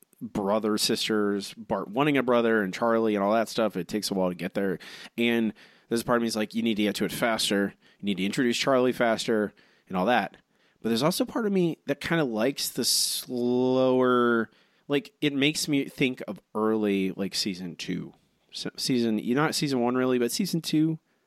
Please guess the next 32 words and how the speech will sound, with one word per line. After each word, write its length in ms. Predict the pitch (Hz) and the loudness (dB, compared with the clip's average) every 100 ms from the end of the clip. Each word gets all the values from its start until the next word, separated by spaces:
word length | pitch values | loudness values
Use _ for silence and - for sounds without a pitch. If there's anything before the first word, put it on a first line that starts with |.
| _ - | _ -10
Simpsons 500 | - 156 160 147 139 | -4 -2 -2 -2 0
really. 300 | 131 139 143 | 2 2 0
See, 160 | 110 | -2
that's 280 | 104 120 - | 0 -2 -2
if 180 | 120 123 | -2 0
I, 140 | 117 113 _ - | -2 -4 _ -6
like, 160 | 107 | -4
had 140 | 113 107 | -2 -2
to 60 | - - | -4 -8
pinpoint 400 | - 110 135 135 | -6 -4 0 0
it. 240 | 143 135 - _ _ _ - | 0 -2 -10 _ _ _ -4
Like, 140 | 104 | 0
obviously 640 | 104 113 110 - 113 104 | 2 2 2 2 2 0
the, 300 | 101 92 92 - _ _ _ | 0 0 -2 -8 _ _ _
the, 160 | 101 82 | -8 -4
there's, 420 | 98 95 - - | -2 -2 -4 -8
you 100 | 117 | -6
know, 100 | 101 - | -6 -4
it, 160 | 107 - _ _ 131 - - | -8 -10 _ _ -14 -14 -8
I 100 | 113 | -4
like 460 | 110 113 123 131 - - - _ _ - | -2 0 0 0 -10 -20 -20 _ _ -6
the 80 | |
whole 360 | 92 - 139 135 | -4 0 4 4
episode 400 | 113 127 139 123 | 2 0 0 0
takes 180 | 117 101 | -2 -4
place 340 | - 104 - | -2 -2 0
with 320 | 101 101 92 | 0 0 -2
winter, 520 | 87 101 104 135 131 - - | -4 -4 0 -2 -2 -8 -10
like, 200 | 95 - | -10 -6
it's 220 | 104 92 | -6 -4
snowing, 760 | - - - 113 101 107 107 - | -4 -2 0 2 2 2 0 -4
and 160 | 98 | -8